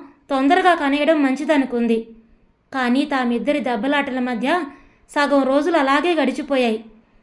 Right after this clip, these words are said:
ఇదేదో తన కర్మ కాకపోతే ఇలా అయిందేమిటి?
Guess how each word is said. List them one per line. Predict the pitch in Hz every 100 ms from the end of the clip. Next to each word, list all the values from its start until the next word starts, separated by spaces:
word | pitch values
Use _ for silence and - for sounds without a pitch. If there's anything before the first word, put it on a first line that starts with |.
| _ -
ఇదేదో | 262 233 240 233 285
తన | 285 262
కర్మ | 247 233 269
కాకపోతే | 285 269 - 247 247 330 311 - - _ -
ఇలా | 285 285 349
అయిందేమిటి? | 359 339 302 285 285 285 285 285